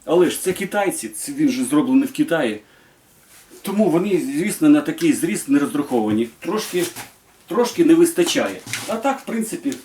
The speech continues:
більш-менш. Мені особисто не дуже зручно, щоб, от дивіться, як треба тримати руку.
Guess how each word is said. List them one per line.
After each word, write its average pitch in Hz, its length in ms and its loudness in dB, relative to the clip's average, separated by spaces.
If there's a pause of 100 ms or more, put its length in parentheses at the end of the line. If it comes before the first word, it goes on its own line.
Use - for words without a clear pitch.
(300)
більш-менш. 127 760 -4 (680)
Мені 233 260 4
особисто 170 580 0
не 160 200 0
дуже 175 300 0
зручно, 240 380 0
щоб, 262 240 -6
от 147 120 -2
дивіться, 285 340 -2
як - 140 -2
треба 160 260 -4
тримати - 460 -2
руку. 262 360 0